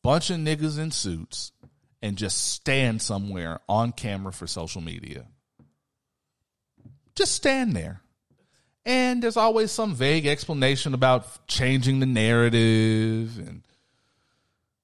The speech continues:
<sighs> and I'm gonna be the one to say it.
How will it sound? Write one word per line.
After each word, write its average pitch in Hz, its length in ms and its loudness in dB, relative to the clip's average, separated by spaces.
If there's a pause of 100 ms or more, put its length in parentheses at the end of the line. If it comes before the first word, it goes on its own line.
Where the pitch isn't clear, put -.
<sighs> - 100 -12 (2000)
and 160 140 4
I'm 220 120 4
gonna 220 180 2
be 143 120 2
the 107 80 2
one 87 200 -2
to 73 60 -6
say 64 200 -10
it. - 220 -14